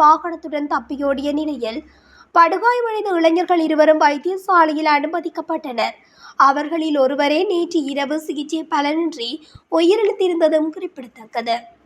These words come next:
சப்ரகமுவ மத்திய, தெற்கு மற்றும் உவா மாகாணங்களிலும் அம்பாறை மாவட்டத்திலும் பிற்பகல் இரண்டு மணிக்கு பிறகு மழை அல்லது இடியுடன் கூடிய மழை பெய்யக்கூடும் என தெரிவிக்கப்பட்டுள்ளது.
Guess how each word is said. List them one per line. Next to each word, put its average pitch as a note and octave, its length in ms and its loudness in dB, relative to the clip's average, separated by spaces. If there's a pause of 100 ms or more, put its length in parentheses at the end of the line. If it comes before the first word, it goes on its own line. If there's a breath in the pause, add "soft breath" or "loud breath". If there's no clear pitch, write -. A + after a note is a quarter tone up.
(500)
சப்ரகமுவ G4+ 920 2 (140)
மத்திய, F4 540 0 (120)
தெற்கு D#4 400 -2 (140)
மற்றும் D#4+ 380 2
உவா D4+ 200 6 (120)
மாகாணங்களிலும் D#4 1000 0
அம்பாறை G4+ 400 2 (160)
மாவட்டத்திலும் C#4+ 800 0 (500 loud breath)
பிற்பகல் F4+ 540 2
இரண்டு G#4+ 340 0
மணிக்கு G#4 360 -2
பிறகு E4+ 300 0 (120)
மழை E4+ 200 2 (100)
அல்லது F4 300 0
இடியுடன் D4+ 500 -2
கூடிய E4 240 0 (140)
மழை C#4 260 2
பெய்யக்கூடும் D#4 640 -4
என D4 100 -2 (640 soft breath)
தெரிவிக்கப்பட்டுள்ளது. E4 1120 0